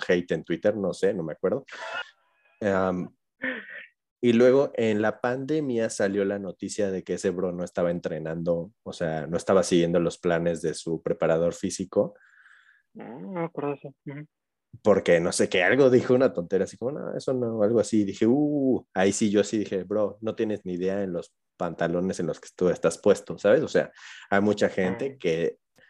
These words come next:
Speaker 1: ama a ese personaje para que tú estés despreciando la oportunidad y así. Total, creo que ya,
Speaker 2: Claro.
Speaker 1: o sea, creo que eso ya pasó y ya se puso en forma y todo.
Speaker 2: Ujú.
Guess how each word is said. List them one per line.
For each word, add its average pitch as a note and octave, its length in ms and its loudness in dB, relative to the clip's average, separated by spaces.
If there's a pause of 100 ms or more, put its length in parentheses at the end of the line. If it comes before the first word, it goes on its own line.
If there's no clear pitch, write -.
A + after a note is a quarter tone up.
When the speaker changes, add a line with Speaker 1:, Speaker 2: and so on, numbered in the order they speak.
(380)
Speaker 1:
ama G2+ 320 0
a F#2+ 40 -2
ese F#2 180 -4
personaje F2+ 500 -4
para E2+ 200 2
que - 120 -8
tú F2+ 180 -2
estés F2+ 260 0
despreciando F2 560 -4
la E2 80 -2
oportunidad D2+ 580 -4
y - 60 -6
así. - 220 -12 (260)
Total, D#3 340 4
creo C#3+ 160 4
que G#2+ 160 6
ya, A2+ 100 2
Speaker 2:
Claro. - 200 -10
Speaker 1:
o G2+ 80 -2
sea, E2+ 200 0
creo F#2+ 140 2
que G#2 100 2
eso F2+ 140 0
ya D#2 140 0
pasó D#3+ 400 2
y G#2 40 2 (140)
ya D#2+ 120 -2
se F#2 120 -8
puso F2 220 -6
en E2+ 80 -2
forma B2+ 320 4
y - 60 -10
todo. B2 240 2 (680)
Speaker 2:
Ujú. D3 320 -4